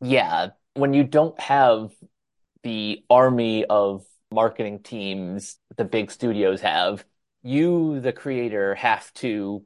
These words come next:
put forth more effort towards that side of the business, where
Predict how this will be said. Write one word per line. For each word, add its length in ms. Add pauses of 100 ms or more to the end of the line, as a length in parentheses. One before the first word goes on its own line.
(260)
put 200
forth 320 (320)
more 680 (140)
effort 540 (160)
towards 600 (160)
that 300
side 300
of 260
the 160
business, 680
where 360